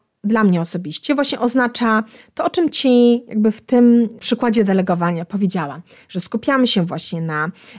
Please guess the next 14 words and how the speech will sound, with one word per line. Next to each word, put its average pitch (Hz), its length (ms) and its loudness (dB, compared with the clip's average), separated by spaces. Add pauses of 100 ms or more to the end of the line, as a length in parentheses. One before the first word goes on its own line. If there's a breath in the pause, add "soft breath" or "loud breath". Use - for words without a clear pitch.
(100)
e, 196 180 0
efektach, 220 680 -2
zarekomendowaniu 180 840 -2
tego, 185 420 -2 (280 loud breath)
e, 202 120 -2
co 226 160 -2
można 214 280 2
zrobić, 208 560 0
e, 202 120 0
inaczej, 226 1000 2
e, 180 140 0
wzięcie 196 320 2
pod 214 180 -2
uwagę 214 500 0